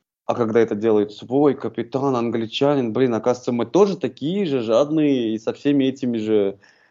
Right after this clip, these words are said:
заморочками люди, мы не такие особенные, которые единственные, духовные и все такое. Ну, как-то глаза открываются,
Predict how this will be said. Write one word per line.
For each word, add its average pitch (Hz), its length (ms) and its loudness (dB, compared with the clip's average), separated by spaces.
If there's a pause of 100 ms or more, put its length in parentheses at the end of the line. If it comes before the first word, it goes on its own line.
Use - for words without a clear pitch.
(100)
заморочками 117 760 2
люди, 143 360 0
мы 117 180 0
не 117 120 0
такие 170 340 -4
особенные, 120 640 0
которые 107 420 -2
единственные, 110 760 -2 (400)
духовные 117 840 4
и 104 40 -4
все 107 200 -10
такое. 104 480 0 (840)
Ну, 139 460 0
как-то 123 540 -2 (1040)
глаза 113 260 6
открываются, 117 680 2